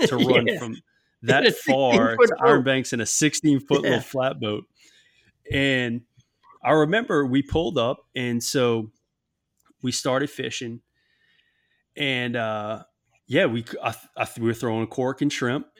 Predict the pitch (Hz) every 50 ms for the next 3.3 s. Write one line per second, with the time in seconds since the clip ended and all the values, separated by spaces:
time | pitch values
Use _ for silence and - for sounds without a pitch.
0 | _ - 123 117 117 117 120 117 - 143 127 123 120 110 - 127 123 120 120 113
1 | - - 113 113 - - 139 127 120 113 - 131 117 - 120 113 - 127 127 120
2 | 110 107 107 107 104 - - - - 120 _ _ _ 117 117 117 113 120 - -
3 | _ _ _ _ - -